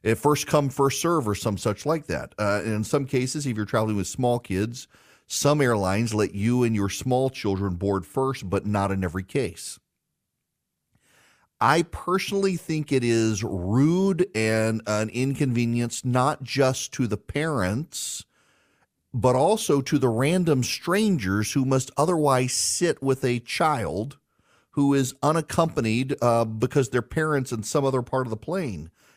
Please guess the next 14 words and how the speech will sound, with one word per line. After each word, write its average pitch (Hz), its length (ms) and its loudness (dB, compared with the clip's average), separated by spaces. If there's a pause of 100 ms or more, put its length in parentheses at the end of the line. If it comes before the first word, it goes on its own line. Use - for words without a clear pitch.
(140)
It's 135 240 0
infuriating 156 840 0
to 127 60 0
me 123 160 2
that 120 240 0
airlines 127 640 0
are 110 120 2
forcing, 147 520 -4
if 110 180 -2
you 127 80 0
want 151 200 2
to 196 60 2
do 165 200 2
this, 117 480 0